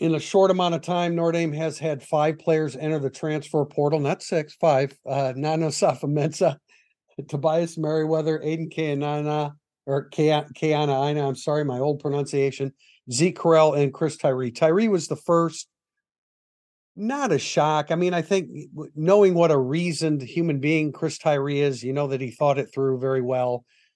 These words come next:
He's one of many quality slot receivers at Notre Dame. Uh, he's probably done most of what he could do at Notre Dame, certainly as a running back, and then now transitioning into receiver. I kinda,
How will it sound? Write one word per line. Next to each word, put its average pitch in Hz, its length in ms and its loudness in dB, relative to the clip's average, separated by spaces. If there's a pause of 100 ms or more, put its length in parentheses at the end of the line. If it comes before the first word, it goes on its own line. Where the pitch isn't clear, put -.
(340)
He's 120 180 -10
one 151 240 4
of 127 340 0
many 151 600 0 (420)
quality 156 520 2
slot 147 400 0
receivers 143 540 -4
at 135 100 -4
Notre 139 280 2
Dame. 131 480 -2 (600)
Uh, 123 300 -4
he's 120 240 -8
probably 147 800 2 (260)
done 147 600 2
most 147 420 -2
of 156 80 0
what 147 160 0
he 147 80 -4
could 135 200 -8
do 143 220 0
at 127 100 -2
Notre 139 260 0
Dame, 139 600 -2
certainly 135 360 0
as 117 120 -2
a 117 60 -4
running 131 260 0
back, 135 240 -2
and 123 80 -6
then 123 140 -4
now 127 320 -2 (520)
transitioning 135 640 0
into 127 160 0
receiver. 127 540 -2
I 123 60 -2
kinda, 139 380 0